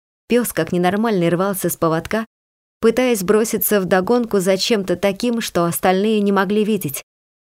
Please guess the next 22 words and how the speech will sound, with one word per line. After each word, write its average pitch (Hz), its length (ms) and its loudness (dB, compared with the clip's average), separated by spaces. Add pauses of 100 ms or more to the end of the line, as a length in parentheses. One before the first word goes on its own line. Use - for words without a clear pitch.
(840)
Мне 202 220 4
удалось 254 440 2
разглядеть 220 600 0
лишь 202 320 0
мелькнувший 196 640 0
хвост, 233 400 -2 (680)
но 160 180 -2
всё 156 200 0
остальное 160 640 0
ускользнуло 190 600 0
даже 156 320 -2
от 143 120 -8
меня. 135 360 -2 (920)
«Он 262 220 4
не 254 100 6
захотел 247 480 4
какать. 185 420 -2 (300)
Похоже, 349 440 6
ему 370 180 6
просто 349 340 4
хочется 330 440 2
побегать», 247 600 4